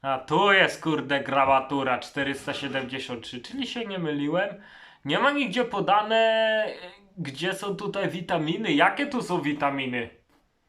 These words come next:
To jest już coś nowego, dobra. Ma, no ale no tak głównie to są elektrolity, aminokwasy B C A A.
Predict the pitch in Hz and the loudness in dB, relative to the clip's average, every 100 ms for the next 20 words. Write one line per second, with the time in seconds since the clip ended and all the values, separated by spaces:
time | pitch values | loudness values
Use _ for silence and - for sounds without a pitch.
0 | _ _ _ _ _ _ _ - 160 226 | _ _ _ _ _ _ _ -2 2 2
1 | - 185 - 170 - 156 151 143 135 131 | 2 -4 -2 -4 0 0 2 0 -2 0
2 | 156 202 269 147 - - _ _ _ - | 0 2 2 2 -2 -16 _ _ _ -18
3 | - _ _ _ _ _ _ _ _ - | -16 _ _ _ _ _ _ _ _ 2
4 | 285 311 269 226 - - 277 339 320 311 | 6 6 2 -8 -14 -8 2 6 6 6
5 | 294 285 285 262 170 208 285 247 285 - | 4 4 4 4 2 2 2 4 2 2
6 | 247 233 220 240 240 233 - 214 233 277 | 0 2 4 4 4 2 0 0 2 2
7 | - 262 262 247 160 - - _ - 214 | 0 0 2 0 -2 -14 -20 _ 0 0
8 | 233 233 220 - 226 220 220 175 202 202 | 2 2 2 4 2 2 -4 -2 -2 4
9 | 202 190 208 240 240 | 6 8 8 6 4